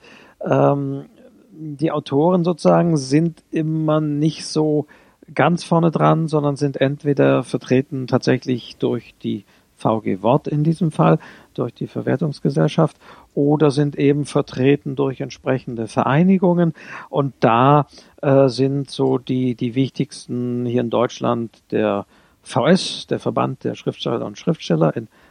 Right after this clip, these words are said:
Verdi, äh, angegliedert. Also wenn man so will, eigentlich eine, eine Gewerksch-, nicht nur wenn man so will, aber ist so eine Gewerkschafts-,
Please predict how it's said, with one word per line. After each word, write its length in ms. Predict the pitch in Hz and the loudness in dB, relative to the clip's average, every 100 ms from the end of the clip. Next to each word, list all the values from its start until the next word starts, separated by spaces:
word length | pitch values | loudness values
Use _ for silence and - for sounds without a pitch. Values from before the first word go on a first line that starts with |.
| - | -8
Verdi, 640 | 113 123 156 160 180 175 156 _ - | 0 4 4 4 4 4 0 _ -6
äh, 60 | 147 | -4
angegliedert. 1040 | 147 147 143 143 135 139 147 147 139 - | -2 0 0 0 -2 0 2 4 2 2
Also 320 | 127 120 113 | 0 0 -4
wenn 100 | 120 | -4
man 160 | 117 117 | -4 -6
so 160 | 110 | -6
will, 160 | 110 120 | -4 -4
eigentlich 400 | 113 117 110 98 _ - | -4 -8 -8 -16 _ -20
eine, 0 | |
eine 120 | 113 | -12
Gewerksch-, 520 | 107 117 156 - - - | -2 2 2 0 -10 -14
nicht 300 | 135 123 - | -10 -10 -8
nur 80 | 120 | -6
wenn 60 | |
man 80 | 120 | -6
so 100 | 107 | 2
will, 140 | 170 123 | 2 2
aber 100 | 131 | -2
ist 100 | 143 | -2
so 60 | |
eine 160 | 139 123 | -4 -2
Gewerkschafts-, 800 | 117 123 170 - 190 - - | 0 2 2 2 0 -2 -14